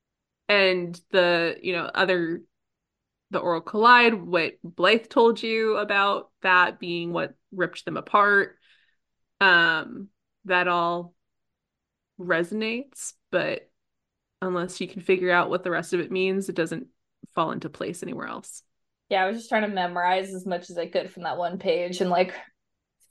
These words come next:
Speaker 2: write it down in my book so I don't forget it again.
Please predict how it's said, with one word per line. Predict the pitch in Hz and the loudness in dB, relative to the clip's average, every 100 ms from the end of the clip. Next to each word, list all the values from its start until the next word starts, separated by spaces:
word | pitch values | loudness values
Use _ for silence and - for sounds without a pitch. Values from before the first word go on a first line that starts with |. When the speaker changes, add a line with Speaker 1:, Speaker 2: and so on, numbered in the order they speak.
| _ _ _ | _ _ _
Speaker 2:
write | - 196 180 | 4 8 8
it | 180 | 8
down | 170 175 | 8 8
in | 175 | 6
my | 170 | 2
book | 165 170 170 | 4 4 4
so | - 180 | 4 6
I | |
don't | 170 180 | 6 4
forget | 175 165 | 4 4
it | 165 | 4
again. | 165 160 160 170 220 | 0 4 4 2 -2